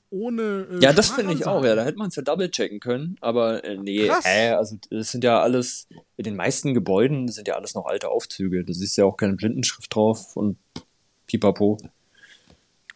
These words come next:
Speaker 1: Ja, okay. Ja, aber das kannst du, also, ich weiß, ähm, bei meinem, äh, v-, vorherigen Arbeitgeber war das auch so.
Speaker 2: Mhm.
Speaker 1: Da war auch der Aufzug
Speaker 2: Mhm.
Speaker 1: ohne Sprachdingens,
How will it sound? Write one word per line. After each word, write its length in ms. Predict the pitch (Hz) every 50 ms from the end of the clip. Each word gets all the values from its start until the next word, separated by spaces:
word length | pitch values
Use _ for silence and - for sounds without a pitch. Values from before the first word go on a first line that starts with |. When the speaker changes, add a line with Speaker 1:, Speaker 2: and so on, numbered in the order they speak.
| _ - 139
Speaker 1:
Ja, 60 | 127
okay. 260 | 123 - - - 135 - _ _ _ _ - _ _
Ja, 120 | - 151 143
aber 80 | 151
das 160 | 151 147 - _
kannst 300 | - 165 180 180 - 190
du, 60 | 190 -
also, 220 | 156 151 170 156 - _ _ 147 _ _
ich 200 | 170 139 - -
weiß, 400 | 151 147 180 208 190 - - _ _
ähm, 420 | 160 165 160 160 160 156 156 151 151
bei 140 | 147 147 151
meinem, 440 | 156 156 151 151 151 147 147 147 147
äh, 520 | 131 143 147 147 147 143 143 143 139 139
v-, 180 | 139 - 143 143
vorherigen 500 | 127 - 170 170 170 160 160 151 147 139
Arbeitgeber 580 | - 117 151 170 175 - - 180 180 180 160
war 80 | 147 143
das 120 | 139 117
auch 200 | - - 123 151
so. 240 | - - 220 240 285 -
Speaker 2:
Mhm. 280 | 127 120 110 110 113 120
Speaker 1:
Da 60 | 143
war 100 | 139 -
auch 100 | - -
der 220 | - - - -
Aufzug 500 | - 185 - - _ - - - 240 240
Speaker 2:
Mhm. 260 | 120 117 113 113 117 127
Speaker 1:
ohne 220 | 175 185 208 214
Sprachdingens, 1000 | 190 - - _ - 131 143 185 214 - - _ 214 247 285 302 - - -